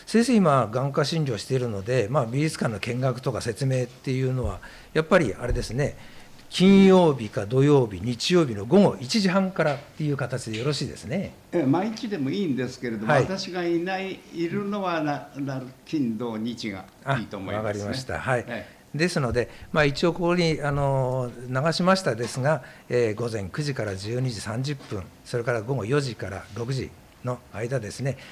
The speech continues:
Speaker 1: 神林医院さんの方へ、えー、予約をしていただいて、か-、先生に確認を取っていただいてからですね、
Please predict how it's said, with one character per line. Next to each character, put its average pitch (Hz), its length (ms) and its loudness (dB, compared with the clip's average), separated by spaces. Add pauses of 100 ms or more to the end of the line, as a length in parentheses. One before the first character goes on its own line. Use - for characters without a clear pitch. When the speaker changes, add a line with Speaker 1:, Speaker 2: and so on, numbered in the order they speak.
(120)
Speaker 1:
神 139 260 0
林 151 400 2
医 165 120 0
院 170 160 4
さ 131 160 -2
ん 104 100 -4
の 104 80 -6
方 120 220 0
へ、 113 260 0 (300)
え 110 160 0
ー、 101 40 -2
予 104 140 -4
約 120 320 -2
を 123 80 0
し - 80 -6
て - 80 -6
い 120 80 -4
た 139 120 -2
だ 143 120 2
い 135 80 -2
て、 156 240 2 (320)
か-、 156 240 2
先 165 220 0
生 160 220 2
に 127 160 -2
確 135 340 0
認 214 180 8
を 202 80 4
取 233 160 0
っ - 40 -18
て 170 100 -2
い 131 80 -2
た 190 80 2
だ 220 100 6
い 233 80 4
て 233 80 4
か 214 100 4
ら 127 100 0
で 92 80 -8
す - 120 -10
ね、 170 200 -2